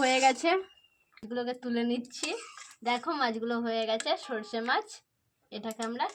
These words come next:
তুলে নিচ্ছি। মান্নার রান্নাঘরের সর্ষে মাছ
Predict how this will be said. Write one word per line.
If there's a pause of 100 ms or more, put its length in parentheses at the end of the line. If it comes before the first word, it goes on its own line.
(140)
তুলে
নিচ্ছি। (500)
মান্নার
রান্নাঘরের (100)
সর্ষে
মাছ